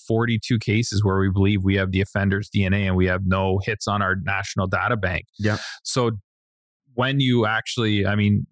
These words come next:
Speaker 1: none of us would ever know this, but if, if you actually take another person's life, is that enough to scare you straight if you're not a complete psychopath? I don't know. I
Speaker 2: Yeah.
Speaker 1: don't know.
Speaker 2: That's what we discussed. I mean, and, and, you know, if you have, and like,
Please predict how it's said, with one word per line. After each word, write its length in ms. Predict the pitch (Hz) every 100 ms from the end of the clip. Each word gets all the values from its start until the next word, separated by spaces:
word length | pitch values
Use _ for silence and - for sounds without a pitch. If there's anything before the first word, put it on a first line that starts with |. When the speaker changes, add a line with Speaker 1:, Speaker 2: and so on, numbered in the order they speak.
| 110
Speaker 1:
none 160 | 117
of 100 | 117
us 220 | 110 110 117
would 140 | 107
ever 180 | 101 98
know 220 | 98 135
this, 180 | 101 95
but 100 | -
if, 120 | 101 104
if 160 | - 123
you 200 | 123 120
actually 420 | 104 113 - 101 95
take 260 | - 113
another 280 | 113 104 104
person's 460 | - 107 101 98 92
life, 340 | 95 113 101 - _ _ _ _ -
is 100 | 117
that 180 | 110
enough 280 | 110 104 107
to 80 | -
scare 340 | - - 110 107
you 180 | 101
straight 600 | 98 - - 98 104 156 -
if 120 | 104 -
you're 120 | 101
not 280 | 98 101 - _ _ _
a 40 | -
complete 380 | 104 98 113
psychopath? 600 | - 104 107 120 127 127 135
I 140 | 98 107
don't 160 | 110
know. 180 | 110 117
I 40 | 101 -
Speaker 2:
Yeah. 200 | 113 113
Speaker 1:
don't 140 | 104
know. 220 | 104 104 98 _ 104
Speaker 2:
That's 260 | 107 107
what 60 | 127
we 80 | 123
discussed. 440 | 98 - 120 -
I 40 |
mean, 140 | 92 95
and, 300 | 104 107 101
and, 340 | 95 101 95 - -
you 140 | 101
know, 260 | 92 82 82 -
if 300 | 110 - -
you 220 | 113 131
have, 560 | 90 98 101 92 73 -
and 300 | 92 90 85 -
like, 400 | 101 95 -